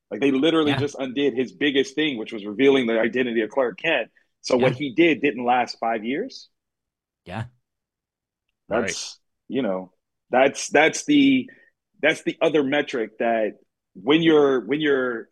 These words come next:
Speaker 1: entrenched as I am, and I, I definitely recognize that I breathe, uh, rarefied air, but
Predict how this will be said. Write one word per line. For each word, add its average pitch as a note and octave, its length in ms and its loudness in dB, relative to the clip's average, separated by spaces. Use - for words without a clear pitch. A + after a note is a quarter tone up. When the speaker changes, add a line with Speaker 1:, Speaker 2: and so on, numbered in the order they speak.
Speaker 1:
entrenched D#3 680 -2
as C3+ 180 2
I C#3+ 180 2
am, F#2+ 340 -10
and A2+ 120 -6
I, A#2 140 0
I A#2 240 0
definitely C3 420 -2
recognize C3 380 0
that A#2+ 80 -4
I A#2+ 80 0
breathe, A#2 300 -4
uh, G#2 180 -2
rarefied A2+ 500 -2
air, C3 360 2
but B2 380 2